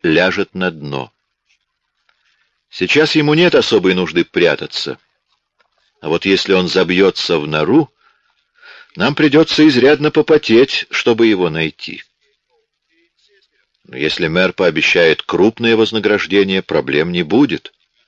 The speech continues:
не согласился Беглер, который верил в могущество денег. Наши парни рыщут уже несколько дней, проверяют всех индейцев. Что они там надыбали?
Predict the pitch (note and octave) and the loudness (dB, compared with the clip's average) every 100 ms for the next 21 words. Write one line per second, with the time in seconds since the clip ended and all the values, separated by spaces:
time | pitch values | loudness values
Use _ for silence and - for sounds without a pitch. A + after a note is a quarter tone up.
0 | _ _ _ _ - D2+ D2+ E2 D#2+ D2+ | _ _ _ _ -14 -8 -4 -2 -2 -2
1 | E2 C#2+ D2+ C2 F#2 G2 G#2+ - - - | -4 -4 -6 -2 -2 0 0 -2 -16 -20
2 | - - D#2 E2+ F2 F#2+ F#2+ - C#2+ D2+ | -14 -4 -2 2 4 4 2 -2 -2 2
3 | D#2+ F#2 F2+ D#2 C#2+ D2+ C2+ D#2 - D#2 | 2 2 -2 -6 -6 -6 -4 -6 -6 -10
4 | - D#2 D2+ C2+ A#1+ - _ _ _ _ | -6 -4 -4 -6 -8 -20 _ _ _ _
5 | _ _ _ _ _ _ _ _ _ _ | _ _ _ _ _ _ _ _ _ _
6 | _ _ _ - F2+ F2+ G2 A2 G#2+ G#2 | _ _ _ -10 -8 -4 -2 0 0 2
7 | G2+ A2 G#2 G#2+ G2 F2+ G#2 G#2 - G2 | 2 2 2 0 -2 0 0 0 -2 -4
8 | - F#2+ F#2+ F2+ C2 - - - - - | -2 -4 0 -2 -2 -8 -20 -20 -16 -4
9 | D2+ E2 F#2+ F#2+ F#2 - G2+ G2+ G2 F#2+ | 0 4 4 4 0 0 0 0 -2 2
10 | E2+ - - - _ _ _ _ _ _ | 2 0 -10 -14 _ _ _ _ _ _
11 | _ _ _ - - - F2+ A2 A#2+ A#2+ | _ _ _ -14 -8 0 2 2 0 0
12 | B2 A#2+ B2 B2 A#2 B2 A#2+ | 0 0 -2 0 0 0 -2